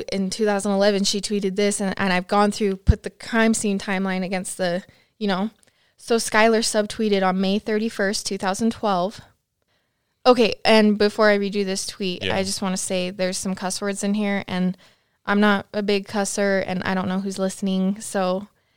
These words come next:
Speaker 1: I'm just gonna kinda bleep out the cuss <laughs> words. So it says, "You're a two-faced B word and obviously effing stupid. You really thought I wouldn't find out?"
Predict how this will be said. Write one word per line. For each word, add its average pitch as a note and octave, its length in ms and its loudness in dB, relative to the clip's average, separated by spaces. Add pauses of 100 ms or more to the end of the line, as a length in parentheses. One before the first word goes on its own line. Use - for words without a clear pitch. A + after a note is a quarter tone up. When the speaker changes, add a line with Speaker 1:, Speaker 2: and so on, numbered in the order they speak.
(180)
Speaker 1:
I'm G3 180 0
just G3 280 -6 (200)
gonna F#3+ 240 -2
kinda F3+ 260 -4
bleep F#3 260 -10
out - 220 -6
the - 60 -14
cuss - 240 -12
<laughs> - 0 -
words. A3 420 -8 (420)
So A3 460 4 (120)
it G#3+ 160 -2
says, G3 340 -2
"You're G#3+ 240 0
a G3 60 0
two-faced C4 880 -4
B A3 180 2
word F#3 420 -2 (340)
and A#3 160 0
obviously A#3 480 4
effing A3 380 0
stupid. G3+ 640 -4
You G#3+ 180 -2
really G3+ 320 2
thought G3 320 2
I F#3+ 100 0
wouldn't F#3+ 300 0
find F#3+ 300 0
out?" G3 340 2